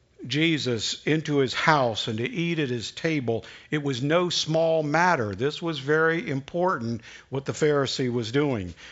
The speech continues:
This was not just simply meeting somewhere in public and discussing the events of the day. This was welcoming Jesus into his family.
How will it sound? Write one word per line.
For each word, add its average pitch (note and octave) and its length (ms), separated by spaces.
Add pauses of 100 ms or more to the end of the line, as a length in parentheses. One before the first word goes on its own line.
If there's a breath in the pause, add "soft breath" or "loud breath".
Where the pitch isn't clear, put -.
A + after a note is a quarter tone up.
(140 loud breath)
This C#3 240
was F3+ 200
not G3+ 340
just E3 260
simply D3+ 500 (260 loud breath)
meeting D3 600 (160 soft breath)
somewhere C3+ 760 (240 loud breath)
in B2+ 180
public C3+ 600
and A#2 320
discussing A#2+ 920 (340 soft breath)
the B2 200
events C#3 400
of A#2 100
the G#2+ 80
day. G#2+ 520 (300 loud breath)
This E3+ 240
was E3 260
welcoming C#3 880 (480)
Jesus C3 800
into B2+ 800
his A#2+ 360
family. A2 580